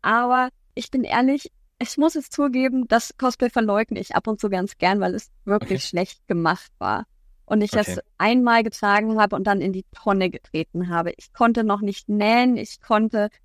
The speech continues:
Speaker 1: noch kein richtiges Make-up, ich konnte keine Perücken stylen. Dementsprechend war das ein Einweg-Cosplay.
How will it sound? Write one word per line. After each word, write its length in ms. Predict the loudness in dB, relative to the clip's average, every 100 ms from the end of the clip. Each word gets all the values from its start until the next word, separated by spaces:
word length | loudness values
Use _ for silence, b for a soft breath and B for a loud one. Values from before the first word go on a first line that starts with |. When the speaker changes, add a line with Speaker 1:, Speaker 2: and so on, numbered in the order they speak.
| _
Speaker 1:
noch 340 | -2 0 0 -6
kein 320 | 0 2 2
richtiges 480 | 0 -4 -2 -2 -2
Make-up, 460 | 0 0 2 0 0
ich 160 | -4
konnte 240 | 0 0 0
keine 240 | -2 -2
Perücken 480 | 0 -2 -2 -6 -10
stylen. 500 | -4 0 0 2 0
Dementsprechend 720 | 0 -2 -4 -4 -2 -2 0
war 200 | 0 2
das 260 | 0 -2 -6
ein 340 | -6 -4 -6
Einweg-Cosplay. 1120 | -4 -4 -2 -2 -4 -8 -8 -8 -8 -6 -6